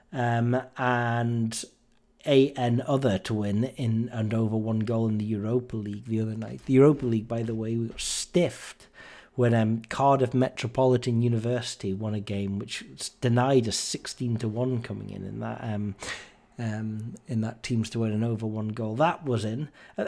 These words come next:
I mean, some of the value is unbelievable. That, uh, there was an over fifty goals, seven to back, four point nine to lay. There was, the biggest that I saw all month was a nine to back and three to lay, which is over forty-two goals in Sweden Division Two and the Euro-,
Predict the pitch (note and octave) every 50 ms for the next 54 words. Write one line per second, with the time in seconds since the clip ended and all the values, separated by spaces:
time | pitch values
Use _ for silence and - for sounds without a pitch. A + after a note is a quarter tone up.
0 | - - F#3+ G#3 G#3+ G3+ - - A#3+ B3+ B3 G#3 G3 G#3 F#3+ F3+ F#3+ F#3+ F#3 F#3
1 | F3 E3+ D#3 D3+ F#3 F#3+ F#3 G3+ A3+ G#3 D3 C3+ B2+ A#2+ C3+ D#3+ D#3+ F#3 F#3+ F3+
2 | F3 E3 E3 E3 D#3+ D3+ C#3+ D3+ D#3+ F3 E3+ D#3+ D#3 D#3 D#3 C#3+ - - D#3+ -
3 | - - D3 C#3 E3 D#3+ D3+ B2 G#2+ G#2+ - - - C3 A#2+ B2+ B2 B2 C3 B2+
4 | C#3+ B2+ A#2 - - - - - _ _ - - C3 A2+ A2+ - B2+ A#2+ B2 B2
5 | A#2 A2+ A2+ A2+ - B2+ B2+ B2 A2 F#2+ F#2+ - - - - - - - - C#3
6 | C3+ C3+ C3 C3+ B2+ A#2+ - - C3 B2 A2+ G3 A3+ B3 B3+ D4 - - - C3
7 | A#2 G#2+ - - C#3 B2+ B2+ B2+ B2 B2 A#2+ B2 B2 B2 B2 - - - B2+ A#2+
8 | B2 B2 C3 C#3 D3+ D#3 D#3 D3+ D3+ C#3+ - D3+ C3+ D3 C#3+ C3 - C#3+ C3 B2+
9 | - D#3 D#3+ F#3 F#3+ F#3 F#3 - B2+ A#2 G#2+ G#2 G#2+ G#2 A#2 A#2 A#2+ A2+ C3+ D3
10 | D#3 D3 D3 C#3+ C#3 - - D3 C#3 C3 B2+ - - - - C3+ C3 B2+ B2 C3+
11 | C3 A#2+ A2+ A2 A#2 A#2 - - D3 B2+ A#2 A#2+ A#2+ - - D3 C#3 C#3 C3 C3
12 | B2+ B2+ A#2+ B2 A#2 B2+ C3 A#2+ B2+ B2+ A2+ A#2 - - C3 B2+ B2 A#2+ B2 B2
13 | B2 B2 B2 C3+ D3+ D#3+ -